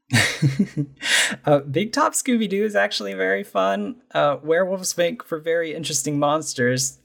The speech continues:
Uh, circus stuff is good. <laughs> My ten-word review of Scooby-Doo Meets the Boo Brothers is, "There's so much happening all the time.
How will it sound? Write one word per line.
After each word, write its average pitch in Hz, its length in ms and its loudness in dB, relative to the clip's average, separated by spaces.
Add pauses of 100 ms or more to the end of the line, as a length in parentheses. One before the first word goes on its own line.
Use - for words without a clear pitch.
(220)
Uh, 120 220 4
circus - 440 0
stuff - 520 -2 (120)
is 131 180 -2
good. 127 440 0 (880)
<laughs> - 380 0
My 202 140 2
ten-word 165 460 0
review 143 380 0
of 127 260 0
Scooby-Doo 123 760 0
Meets 127 360 -2
the 127 120 -6
Boo 131 220 -2
Brothers 117 560 0
is, 135 240 0
"There's 139 240 0
so 151 180 2
much 156 240 0
happening 131 580 0
all 123 240 4
the 127 120 0
time. 113 600 -2